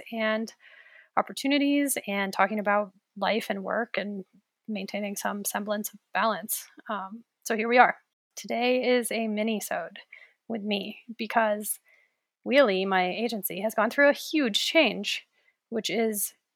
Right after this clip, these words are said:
we have gone fully remote. And a lot of you may be thinking, "Hey, I've been working remote since covid hit." That's the thing. We did too.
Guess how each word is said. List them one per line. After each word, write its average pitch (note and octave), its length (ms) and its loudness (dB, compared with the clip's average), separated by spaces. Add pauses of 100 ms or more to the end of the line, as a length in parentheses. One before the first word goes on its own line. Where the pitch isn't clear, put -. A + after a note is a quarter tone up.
(560)
we G3+ 140 -4
have G#3+ 140 -2
gone A3+ 200 2
fully G#3+ 280 0
remote. A3+ 320 -2 (880)
And G#3+ 100 -2
a G#3+ 60 0
lot A#3 200 10
of A#3+ 120 0
you A3 120 0
may G3+ 160 -2
be G3+ 120 -4
thinking, G3 360 -6
"Hey, G#3+ 280 2 (100)
I've G3+ 140 -2
been G#3 100 0
working G3 320 -4
remote F#3 320 -2
since F#3+ 180 -6
covid F#3 300 0
hit." - 220 -6 (560)
That's G#3+ 180 4
the - 120 -14
thing. G3+ 280 2 (100)
We A#3 120 -4
did G3+ 180 -10
too. - 220 -6